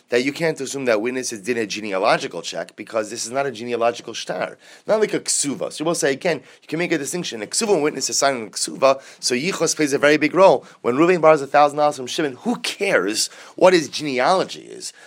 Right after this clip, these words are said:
What matters most is what? Is that we are testifying that he owes him a thousand dollars. Therefore, again, I will say, Rav Chisda, Rav Huna, excuse me, R-, Rav Huna sa-, Rav Chisda says, "Ein ma'alin," that just because it says that the borrower is a coin,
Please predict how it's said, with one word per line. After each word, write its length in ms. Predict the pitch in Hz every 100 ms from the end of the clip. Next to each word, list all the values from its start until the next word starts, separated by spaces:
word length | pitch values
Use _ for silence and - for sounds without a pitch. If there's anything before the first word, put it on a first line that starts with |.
| -
What 160 | - 135
matters 420 | 135 180 175 123
most 300 | 139 139 135
is 140 | 101
what? 240 | 90 120 127
Is 100 | 113
that 160 | 120
we 120 | 123
are 40 | 117
testifying 460 | 165 190 180 143
that 80 | 123
he 120 | 123 120
owes 280 | 196 226
him 80 | 165
a 60 | 131
thousand 460 | - 156 180 202
dollars. 440 | 196 254 220 139 - - - _
Therefore, 300 | 175 190 175
again, 220 | 151 170
I 40 | 151
will 140 | 165
say, 120 | 160 135
Rav 140 | 123
Chisda, 520 | - - - 123 123 _ _ _ _ _ _ _ - -
Rav 180 | 110 113
Huna, 340 | - 156 143 -
excuse 240 | - 123
me, 160 | 110 92 - - _ -
R-, 260 | 107 -
Rav 260 | 117 135 -
Huna 300 | - 190 190
sa-, 300 | - - 139
Rav 200 | 120 131
Chisda 460 | - 220 208 - 113
says, 360 | - 151 175 - -
"Ein 220 | 208 190
ma'alin," 480 | 160 110 104 92 82 - - -
that 120 | 131
just 240 | 208 202
because 320 | 180 180 175
it 80 | 151
says 300 | 147 165 156
that 120 | 131
the 80 | -
borrower 460 | 104 147 160 170 143
is 100 | 113
a 60 |
coin, 400 | 110 156 156 151